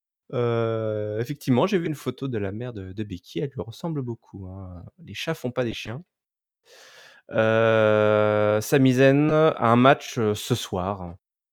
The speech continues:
contre, euh, contre Kofi Kingston. Euh, Kevin Owens, lui, est tellement dégoûté qu'en fait, il ne parle même pas.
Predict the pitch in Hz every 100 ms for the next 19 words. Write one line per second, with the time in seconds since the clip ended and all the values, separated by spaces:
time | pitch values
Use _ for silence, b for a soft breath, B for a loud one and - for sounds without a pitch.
0 | _ 98 92 - 104 98 101 95 90 90
1 | 95 - - 110 - 185 165 139 110 98
2 | - - 104 127 143 - b _ _ _
3 | _ - 107 98 92 90 95 123 127 123
4 | 123 - 110 101 127 131 127 127 135 -
5 | 135 131 - 107 - 117 107 101 95 95
6 | 92 107 101 - 87